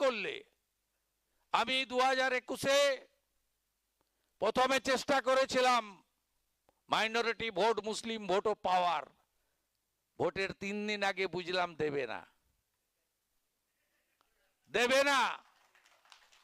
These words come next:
আমি হিন্দুদের ঐক্যবদ্ধ করলাম,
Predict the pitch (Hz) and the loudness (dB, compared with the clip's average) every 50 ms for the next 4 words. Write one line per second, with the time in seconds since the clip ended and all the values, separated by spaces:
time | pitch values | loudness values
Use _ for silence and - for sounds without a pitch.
0 | _ - - _ _ _ _ _ - - 156 190 240 254 277 285 247 220 247 269 | _ -20 -20 _ _ _ _ _ -4 0 2 2 2 2 2 0 0 0 -2 -4
1 | 269 269 262 277 277 277 285 277 269 269 269 277 254 - 277 269 262 254 262 254 | -4 -2 -2 -2 0 2 2 2 2 2 0 0 -2 -2 -2 -2 0 0 -2 -2
2 | 202 226 240 233 - 226 214 196 180 160 147 127 | 0 0 -2 0 0 -2 -2 -2 -2 -2 -4 -4